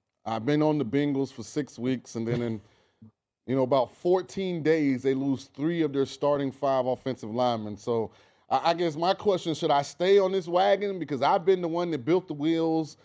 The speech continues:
you know, chose the horses. I, I've been at the head of this Cincy machine. Do I jump off now, or can Burrow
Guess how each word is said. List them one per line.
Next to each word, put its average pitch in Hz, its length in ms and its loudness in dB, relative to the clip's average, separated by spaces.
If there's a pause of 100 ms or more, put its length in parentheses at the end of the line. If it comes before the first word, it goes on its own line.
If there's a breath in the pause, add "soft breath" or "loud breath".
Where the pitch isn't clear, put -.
(200 soft breath)
you 147 100 -2
know, 147 220 4
chose 170 360 2
the 143 120 0
horses. 147 580 0
I, 127 280 -2
I've 156 100 -2
been 170 420 0 (420 soft breath)
at 175 200 2
the 180 100 0
head 185 180 4
of 160 280 2 (800)
this 170 280 4
Cincy 196 360 0
machine. 196 680 -2 (400 soft breath)
Do 151 160 2
I 160 100 4
jump 185 340 0
off 240 220 6
now, 240 520 2
or 180 220 2
can 170 260 -2
Burrow 220 800 6